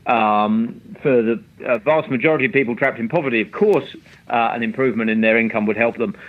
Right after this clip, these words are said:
Uh, but for, uh, let's say, you know, the top, uh,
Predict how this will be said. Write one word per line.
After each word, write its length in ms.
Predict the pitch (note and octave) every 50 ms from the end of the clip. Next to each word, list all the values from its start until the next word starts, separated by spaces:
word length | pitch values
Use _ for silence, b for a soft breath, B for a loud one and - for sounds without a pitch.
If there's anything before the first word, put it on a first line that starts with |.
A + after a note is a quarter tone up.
| B B -
Uh, 280 | - C3 B2+ B2+ B2+
but 360 | B2+ - C#3+ D3 C3+ C3+ C3 - -
for, 420 | - - D3 C3+ B2+ A#2+ A#2 - - - - - -
uh, 260 | - A#2+ A#2 A#2 A#2 A2+
let's 220 | C3 C3 A2 -
say, 180 | - C#3+ C3 B2
you 120 | A#2+ B2 B2
know, 100 | A2+ G#2+
the 120 | F#2+ A2+
top, 280 | - - E3 - - - - B B B B B B B -
uh, 340 | B2+ A#2+ A#2 A#2+ A#2+ B2